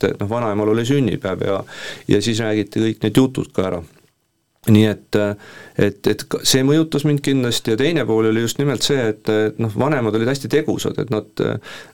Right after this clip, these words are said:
noh, nad püüdsid kogu, kogu aeg edasi liikuda, saavutada midagi ja eks see, noh,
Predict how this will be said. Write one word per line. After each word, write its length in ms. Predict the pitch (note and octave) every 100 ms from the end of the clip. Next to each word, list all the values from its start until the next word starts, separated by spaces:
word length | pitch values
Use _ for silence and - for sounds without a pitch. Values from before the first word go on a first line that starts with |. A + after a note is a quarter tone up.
| -
noh, 140 | A2 - _ _ _ _ _ _ -
nad 140 | A#2+
püüdsid 300 | - C3+ A#2+
kogu, 240 | - D#3 C3+ -
kogu 240 | C3+ C#3 C3+
aeg 160 | C3+
edasi 260 | C#3 C3 C3+
liikuda, 400 | B2+ B2+ A2+ G#2+
saavutada 560 | A#2+ D3+ C3+ B2 A#2 A#2
midagi 400 | B2 A#2 G#2+ A2+
ja 60 |
eks 220 | A#2 A#2+ -
see, 300 | B2+ B2 A#2+ - _ -
noh, 120 | -